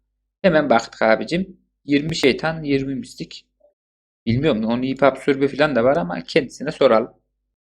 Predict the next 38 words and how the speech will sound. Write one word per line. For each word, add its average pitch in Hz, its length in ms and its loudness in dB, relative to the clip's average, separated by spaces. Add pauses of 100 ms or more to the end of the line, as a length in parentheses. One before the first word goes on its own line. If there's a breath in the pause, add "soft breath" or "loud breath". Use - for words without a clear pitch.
(240)
İkinci 226 340 2
efsunumuzu 202 500 2
salladık 147 460 4
hemen 113 200 0
şöyle 123 380 -2
ardına. 123 600 -2 (640)
Üç - 280 -6
delici 127 580 0 (140)
gelmiş. 107 540 -4
Ulan 117 360 -8
oğlum 131 340 -4
bu 131 100 -8
H 139 200 -4
P 160 120 -8
kendisinde 143 540 0
var 127 160 6
herhalde 113 320 -4
ya. 131 280 -6 (420)
Üçüncü 208 340 0
efsunumuzu 185 540 4
attık 156 360 2
şöyle. 135 280 2
Üçüncüye 143 380 2
bakıyoruz. 120 680 0 (380)
Bu - 40 -20
sefer 151 300 2
ha, 117 200 2
H 131 240 -4
P 156 140 -6
yukarı 139 380 -2
gelmiş. 123 420 -4
Bin 170 140 0
H 151 200 -2
P 185 180 -8
çok - 220 -12
kötü - 220 -4
geldi 123 300 0
ya. 117 300 -6